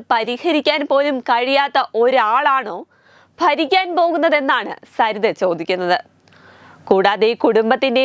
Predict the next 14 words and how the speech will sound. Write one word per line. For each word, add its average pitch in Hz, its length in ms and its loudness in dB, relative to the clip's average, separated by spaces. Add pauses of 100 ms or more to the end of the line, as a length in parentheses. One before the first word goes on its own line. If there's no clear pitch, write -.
(100)
പ്രശ്നങ്ങളിലൊന്നും 277 840 0 (180)
മുകേഷ് 226 400 -2 (140)
ഒരിക്കലും 233 480 0 (220)
ഒപ്പമുണ്ടായിരുന്നില്ല. 175 880 -2 (840)
തന്നെ 339 260 2 (280)
വളരെയധികം 302 760 0
മുകേഷ് 302 440 -2 (160)
ക്രൂരമായി 262 640 0 (200)
മർദ്ദിച്ചിട്ടുമുണ്ട്. 180 840 -2 (760)
അതിനാൽ 208 440 0
തന്നെ 196 260 0 (480)
ഇങ്ങനെ 294 400 2
സ്ത്രീകളെ 294 400 0 (160)
ബഹുമാനിക്കാത്ത, 285 840 0